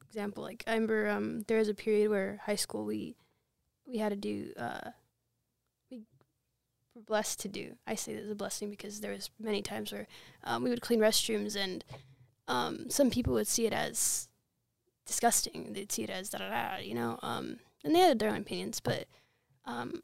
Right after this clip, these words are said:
I was actually talking to someone about this the other day. There was times where the Lord really opened up opportunities to share, and there was such a humbling and just awesome experience cleaning toilets. And I know some people be like, "How,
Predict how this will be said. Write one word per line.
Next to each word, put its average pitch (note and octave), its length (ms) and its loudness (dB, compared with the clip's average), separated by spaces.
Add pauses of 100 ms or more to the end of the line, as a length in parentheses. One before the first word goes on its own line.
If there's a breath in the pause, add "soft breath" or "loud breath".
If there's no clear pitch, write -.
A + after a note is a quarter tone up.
I B3+ 40 -2
was C4 80 2
actually - 160 4
talking A#3+ 240 -2
to G#3+ 40 -4
someone G#3+ 220 -6
about A3 160 -6
this - 60 -6
the - 80 -8
other - 80 -12
day. - 300 -12 (200)
There B3 180 4
was A#3+ 160 4
times B3+ 400 2
where A3 300 2 (640)
the B3+ 100 6
Lord A3+ 300 8
really A3+ 500 8
opened A3 320 4
up G#3+ 160 2
opportunities A3+ 720 4
to A3 60 -2
share, A3 480 2 (480)
and A3 180 6
there G#3+ 120 8
was G#3 200 4
such - 320 2
a A3 40 2
humbling B3 800 4
and G3 440 -2 (800)
just - 260 4
awesome A3 360 4
experience B3 580 2 (160)
cleaning D4 260 2
toilets. D#4 360 2
And A3+ 80 4
I G#3+ 40 4
know A#3 140 6
some - 140 -2
people A#3+ 160 4
be A3 120 6
like, G#3 200 4
"How, G#3+ 240 0